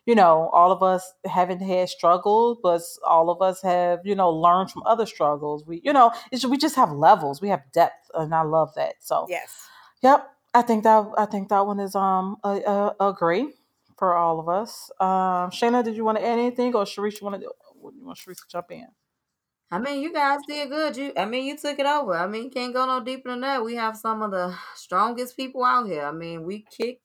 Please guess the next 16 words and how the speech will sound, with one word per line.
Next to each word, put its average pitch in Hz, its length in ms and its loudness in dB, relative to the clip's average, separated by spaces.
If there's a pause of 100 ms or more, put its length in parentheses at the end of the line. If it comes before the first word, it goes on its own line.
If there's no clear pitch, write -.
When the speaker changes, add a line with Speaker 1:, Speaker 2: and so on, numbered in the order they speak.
Speaker 3:
and 165 440 -8
get 202 200 -8
kicked, - 400 -14
and 170 200 -8
we 180 120 -10 (100)
pick 208 200 -12
right 190 200 -2
up 214 220 -4
and 202 100 -12
keep 220 220 -16
pushing 240 340 -10
through. 247 280 -6
So, 147 420 -8 (100)
Speaker 1:
Love 180 280 0
it. 180 180 -6 (380)
Speaker 3:
hey. 196 400 -10